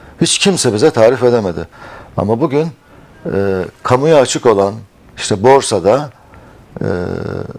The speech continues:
şirketlerin nasıl yüzde üç yüz, dört yüz kazandığını hepimiz görüyoruz. Yani kamuya açık bunlar. E, yüzde üç yüz, dört yüz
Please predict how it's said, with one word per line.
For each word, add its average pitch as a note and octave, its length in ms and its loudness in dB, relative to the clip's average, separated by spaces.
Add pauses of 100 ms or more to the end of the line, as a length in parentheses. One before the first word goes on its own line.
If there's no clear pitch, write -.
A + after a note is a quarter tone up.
(120)
şirketlerin B2 840 0 (360)
nasıl D3 420 4
yüzde A#2+ 280 0
üç A#2 340 -2
yüz, G#2 160 -2
dört B2+ 240 2
yüz G#2 160 -6
kazandığını G#2+ 840 0 (500)
hepimiz C3+ 440 -4
görüyoruz. E3 500 2
Yani D#2+ 160 -4
kamuya F#2+ 320 0
açık - 320 -4
bunlar. G2+ 380 -4 (760)
E, F#2 360 -2 (600)
yüzde B2+ 240 -2
üç D3+ 280 -2
yüz, A2+ 80 -4
dört D#3 220 4
yüz - 340 -6